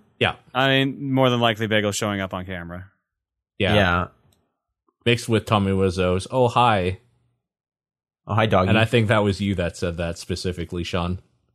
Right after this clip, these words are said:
Speaker 3: I said, "Oh, hi,
Speaker 1: I'm
Speaker 3: Bagel"?
Speaker 1: pretty sure you
Speaker 3: Okay,
Speaker 1: did.
Speaker 3: maybe. Maybe it was just, like, at the same time as he was reading letters or something.
Speaker 1: Context.
Speaker 2: May-
Speaker 1: While John was going through letters, Bagel showed up and John said, "Hi." Oh, okay.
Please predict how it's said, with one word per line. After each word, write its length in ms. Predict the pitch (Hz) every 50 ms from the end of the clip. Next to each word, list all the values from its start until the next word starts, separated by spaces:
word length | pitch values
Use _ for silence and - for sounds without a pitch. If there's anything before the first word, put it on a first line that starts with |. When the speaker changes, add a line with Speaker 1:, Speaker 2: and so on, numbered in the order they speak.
| _ _ _ _ _ _ _ _ _ _ _ _ _ _ _ _ - - _ _ _ _ _ -
Speaker 3:
I 100 | 107 110
said, 200 | - - 123 120
"Oh, 120 | 123 123
hi, 140 | 117 123 117
Speaker 1:
I'm 80 | 104
Speaker 3:
Bagel"? 220 | 113 139 143 104 98
Speaker 1:
pretty 60 | 98
sure 160 | - - 95
you 160 | 92 90 87 90
Speaker 3:
Okay, 160 | - - 98
Speaker 1:
did. 60 | 95
Speaker 3:
maybe. 320 | 101 107 104 95 98 95 - _ _ _ _ _
Maybe 200 | - 135 151 185
it 60 | 190
was 160 | 175 170 143 143
just, 120 | 143 135
like, 140 | 151 139 117
at 100 | 123 113
the 100 | 104 113 110
same 280 | - 117 110 110 104
time 540 | 101 107 95 95 98 101 107 110 110 117 - -
as 180 | - 107 101 98
he 140 | 98 104 107
was 140 | 101 90
reading 180 | 92 101 95 98
letters 280 | 95 95 98 110 110 110
or 40 |
something. 340 | 110 123 120 117 123 123 131 135 _ _ _ _ _ _ _ _ _ _ _ _ _ _ _ _ _ _ _ _ _ _ _ -
Speaker 1:
Context. 560 | 113 104 104 - 104 92 80 78 - - 95
Speaker 2:
May- 140 | 92 98 - - 113 - - - _ _ _ _ _
Speaker 1:
While 160 | 104 107 107
John 240 | - 120 117 117 117
was 120 | 120 113
going 180 | - 123 120 117
through 180 | - 117 113 107
letters, 340 | 107 107 110 120 127 120
Bagel 260 | - 113 110 107 113 110
showed 260 | - - 107 104 104
up 220 | 107 120 127 117 -
and 140 | 104 104 101
John 200 | 98 98 92 98
said, 200 | 95 - 107 98
"Hi." 500 | 92 - 131 139 113 90 85 78 78 104 - -
Oh, 160 | - 117 110 98
okay. 280 | 90 - - - 95